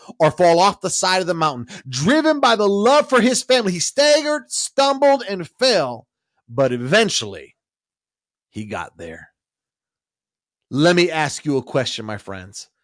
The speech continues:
What are you going to do? What are you going to change today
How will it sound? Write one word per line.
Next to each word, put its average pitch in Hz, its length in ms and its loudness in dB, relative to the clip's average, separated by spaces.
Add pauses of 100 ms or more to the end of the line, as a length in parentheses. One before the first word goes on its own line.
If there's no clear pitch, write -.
(400)
What 147 280 2
are 156 40 4
you 160 500 2
going 247 280 4
to 175 100 -6
do? 202 180 -2
What 190 180 2
are 208 40 0
you 277 300 -2
going 311 260 2
to 285 80 -4
change 269 500 -4
today 170 560 -2